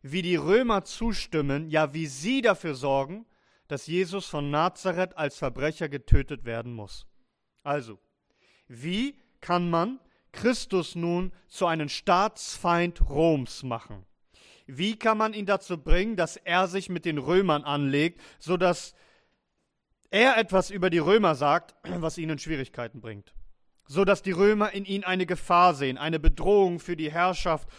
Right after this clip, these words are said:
Roms, für die öffentliche Ordnung, für den Pax Romana, für den Frieden Roms, dass sie ihn dann als Aufrührer anklagen können.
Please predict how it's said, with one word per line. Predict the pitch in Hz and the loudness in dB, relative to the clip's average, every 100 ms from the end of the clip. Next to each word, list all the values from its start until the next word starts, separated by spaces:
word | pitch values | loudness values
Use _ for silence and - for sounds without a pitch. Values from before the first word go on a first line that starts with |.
| - | -10
Roms, | 147 160 196 175 143 - | -2 4 6 6 0 -4
für | 135 | -6
die | 170 | -2
öffentliche | 196 190 180 175 170 160 | -4 -2 -2 -2 -2 0
Ordnung, | 175 190 - 156 143 | 2 2 0 -4 -4
für | 180 | -4
den | 156 143 | -6 8
Pax | 185 - - | 8 8 -8
Romana, | 151 165 160 170 180 165 135 | -6 -4 0 2 4 2 -2
für | - 151 | -4 -8
den | 139 | -8
Frieden | - 175 170 160 | -10 -10 -8 -8
Roms, | 151 143 127 113 - - - - - - - _ _ - | -4 -2 -2 -6 -12 -20 -20 -20 -20 -20 -20 _ _ -8
dass | 151 | -6
sie | 175 | -2
ihn | 165 | 0
dann | 175 175 | 2 2
als | 165 - - _ _ _ _ _ | 0 -2 -12 _ _ _ _ _
Aufrührer | 208 220 165 147 117 117 | -4 -4 -4 -4 -4 -4
anklagen | 160 190 - 120 110 110 | -4 -6 -6 -8 -8 -6
können. | - 113 101 | -2 -2 -4